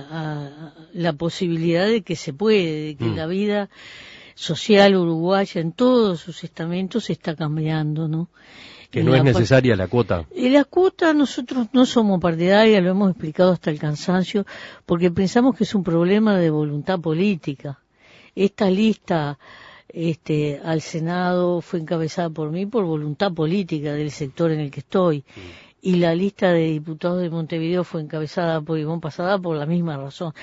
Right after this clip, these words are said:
Speaker 1: Entonces, eh, no, no hubo obligación de
Speaker 2: Mm.
Speaker 1: cuota, no fue una formalidad que nos obligó.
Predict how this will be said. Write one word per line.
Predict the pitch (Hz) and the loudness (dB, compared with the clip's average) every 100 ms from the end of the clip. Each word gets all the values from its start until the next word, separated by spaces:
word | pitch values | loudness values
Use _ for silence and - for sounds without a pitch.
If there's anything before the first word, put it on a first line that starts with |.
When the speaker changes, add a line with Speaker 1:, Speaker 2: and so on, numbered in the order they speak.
| - - - - - | -20 -20 -20 -20 -10
Speaker 1:
Entonces, | 175 165 190 - 170 - - - - - | -8 -2 -2 0 -6 -6 -20 -20 -20 -20
eh, | - 175 | -12 -6
no, | 180 202 202 180 | 0 0 2 2
no | 202 | 4
hubo | 247 269 262 190 | 4 6 8 8
obligación | 175 180 180 160 - - 226 196 | 6 2 2 0 0 6 6 6
de | 160 | 2
Speaker 2:
Mm. | 151 | 0
Speaker 1:
cuota, | 185 180 185 | -2 0 0
no | 180 | -2
fue | 175 262 | 0 2
una | 247 226 | 2 2
formalidad | 185 - 175 165 170 170 175 180 208 | 0 -2 -2 0 -2 2 2 4 2
que | 202 202 | 0 -4
nos | 165 - | -4 -4
obligó. | 160 151 160 165 | -4 -2 -2 -2